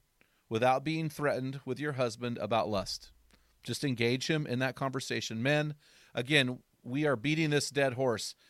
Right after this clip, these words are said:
You have to find a group of men who will, as Joe said, push you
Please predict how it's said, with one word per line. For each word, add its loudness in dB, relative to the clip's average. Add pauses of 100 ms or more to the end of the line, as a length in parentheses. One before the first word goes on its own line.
(240)
You 0
have 6
to -2
find 4
a 0
group 4
of 0
men 4 (540)
who 6
will, 8
as 2
Joe 2
said, 2 (320)
push 8
you 6